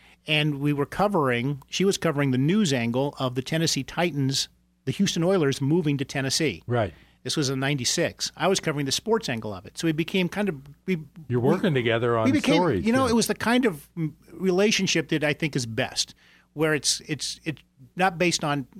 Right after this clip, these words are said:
Speaker 1: just passion. It's based on a friendship. And Kelly and I have a long-standing friendship that started through our work. And, and then we said, we both kind of looked at each other and said, "You know,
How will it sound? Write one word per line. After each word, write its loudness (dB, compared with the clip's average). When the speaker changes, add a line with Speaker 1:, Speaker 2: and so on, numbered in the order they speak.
Speaker 1:
just -2
passion. 0
It's -6
based 0
on -2
a -2
friendship. -6
And -2
Kelly 2
and 0
I 2
have 0
a -4
long-standing 0
friendship -2
that -4
started 0
through 0
our 2
work. 0
And, -2
and -2
then 2
we 0
said, -4
we -6
both 0
kind -2
of 0
looked -4
at 0
each -6
other -2
and -4
said, -8
"You -2
know, -2